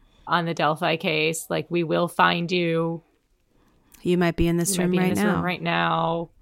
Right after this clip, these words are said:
Speaker 2: Mm-hmm.
Speaker 1: Okay, so that was, I just wanted to make sure that my memory was correct. That was Doug Carter.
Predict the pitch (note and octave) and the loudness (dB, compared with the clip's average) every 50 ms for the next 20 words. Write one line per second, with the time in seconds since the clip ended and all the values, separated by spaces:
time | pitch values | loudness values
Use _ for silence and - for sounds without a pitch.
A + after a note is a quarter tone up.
0 | - _ _ - - G3 F#3+ F#3 - D#3+ D3+ E3+ E3+ E3+ E3+ F3 E3+ - _ _ | -20 _ _ -14 -8 -6 -6 -4 -4 -4 -4 -4 -4 -4 -4 -6 -10 -12 _ _
1 | _ _ _ _ G3+ G#3 G#3 - E3+ - D#3 - A3+ G#3 G#3 G#3+ G3+ G3+ F#3 F#3+ | _ _ _ _ 0 2 2 0 -4 -4 0 0 4 6 6 6 6 6 4 4
2 | G3 F3 E3 - - F#3+ G3 G3 G3 G#3+ - - C#4 C#4 C#4 D4 C4 A3+ G3+ F#3 | 4 4 4 4 4 4 4 4 2 -2 0 2 2 2 2 2 2 2 2 2
3 | F#3 - - - G3 D#3+ D#3 D#3 C#3+ D#3 D#3 D#3 D#3 D#3 D3 D#3 D#3 D#3 D3+ C#3+ | 2 0 0 0 0 0 0 0 -2 -2 -2 -2 -2 -2 -2 -2 -2 -2 -2 -2
4 | D3 D3+ D3+ - - - C#3+ - - - - - D#3+ D3 C#3 D3+ E3 D3+ C3 D#3+ | -4 -6 -8 -8 -6 -6 -6 -6 -8 -10 -6 -4 -2 -2 -2 -2 -4 -4 -2 -4
5 | C#3+ C#3+ D3 - D3+ - - - - F#2+ - F3+ | -4 -4 -6 -8 -8 -8 -8 -8 -10 -12 -12 -14